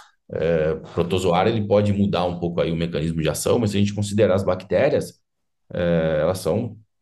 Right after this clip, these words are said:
todas essas são fibrolíticas, né? Então, já que aumentou a quantidade dessas bactérias, né, essa maior quantidade redundou na maior degradação de F D N, de F D A, né?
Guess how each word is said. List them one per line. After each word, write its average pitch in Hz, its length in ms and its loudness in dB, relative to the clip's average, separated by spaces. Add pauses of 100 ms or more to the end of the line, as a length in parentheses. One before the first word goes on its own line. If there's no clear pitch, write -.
(180)
todas 135 320 6
essas 120 180 2
são 139 160 0
fibrolíticas, 139 640 2
né? 107 100 2
Então, 104 720 2 (640)
já 170 260 0
que - 160 -2
aumentou 113 600 2
a - 80 0
quantidade 104 420 0
dessas 101 240 -2
bactérias, 95 720 0
né, 107 320 -2
essa 104 260 2
maior 101 440 4
quantidade 104 500 0
redundou 123 760 2 (300)
na 104 140 0
maior 110 320 4
degradação 113 580 2
de 113 60 0
F 101 160 -2
D 101 80 2
N, 98 460 0
de 87 100 0
F 98 180 -2
D 104 160 4
A, 113 440 2
né? 110 240 -2